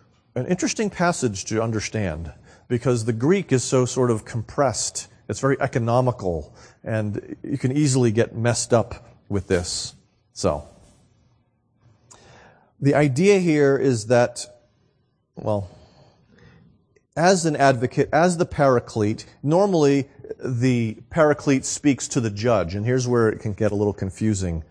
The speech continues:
uh, for people. Because normally, yes,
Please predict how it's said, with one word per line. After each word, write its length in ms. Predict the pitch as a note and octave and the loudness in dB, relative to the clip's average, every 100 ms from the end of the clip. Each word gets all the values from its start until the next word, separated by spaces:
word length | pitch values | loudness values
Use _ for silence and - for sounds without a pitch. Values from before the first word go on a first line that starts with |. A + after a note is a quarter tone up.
| _ - _ - | _ -20 _ -6
uh, 240 | F#2 F2+ E2 | -4 -4 -4
for 160 | - | -6
people. 480 | G2+ C3+ A2+ - - _ _ - _ _ _ _ _ _ _ | -2 -2 -2 -8 -14 _ _ -20 _ _ _ _ _ _ _
Because 220 | A#2+ B2 A#2 | -2 -2 0
normally, 560 | D#3+ G3+ D#3+ C3 C3 | 2 4 4 4 2
yes, 640 | C3 C3 - - - - | 4 2 0 -8 -12 -20